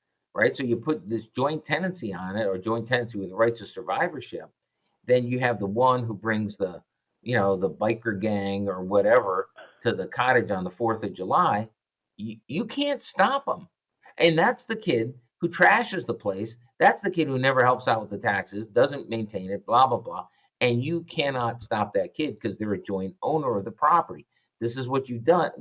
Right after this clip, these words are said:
when you put the kid on the deed. So don't, please, don't do that. Now, what Matt's saying is, okay, mom gives the property, mom dies, mom gives,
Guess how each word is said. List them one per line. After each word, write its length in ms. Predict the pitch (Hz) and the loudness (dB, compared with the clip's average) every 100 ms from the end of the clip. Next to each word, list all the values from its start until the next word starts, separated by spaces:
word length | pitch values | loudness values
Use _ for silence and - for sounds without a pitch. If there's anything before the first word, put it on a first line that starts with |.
| - | -16
when 240 | - 110 110 | -8 -6 -4
you 100 | 120 | -6
put 220 | 113 - | -8 -10
the 80 | 110 | -8
kid 220 | 113 101 | -4 -2
on 160 | 98 98 | -2 -6
the 100 | 120 | -2
deed. 380 | 175 151 92 _ _ _ - | -2 -2 -6 _ _ _ -8
So 120 | 151 | -2
don't, 340 | 180 180 175 _ | 4 4 2 _
please, 540 | - 220 170 98 101 _ _ _ - | -10 -4 -4 -4 -10 _ _ _ -2
don't 240 | 135 135 | -2 -2
do 140 | 240 214 | -4 -2
that. 280 | - - _ _ _ _ | -2 -4 _ _ _ _
Now, 160 | 120 117 | 0 2
what 120 | 95 | 2
Matt's 360 | 98 196 254 - | 2 0 0 -4
saying 260 | 123 104 98 | -2 0 -2
is, 160 | 110 - | -4 0
okay, 500 | 190 - - 113 - _ _ _ _ _ - | -2 0 -4 -4 -8 _ _ _ _ _ -4
mom 420 | 110 135 180 165 | 0 2 2 0
gives 220 | 147 143 | -2 -4
the 80 | - | -4
property, 540 | - 113 104 113 113 | 2 4 4 0 -2
mom 280 | - 98 135 | -2 -6 -4
dies, 380 | 127 95 110 127 _ _ _ - | 0 0 -2 -6 _ _ _ -2
mom 220 | 104 123 | 0 0
gives, 220 | 131 | -4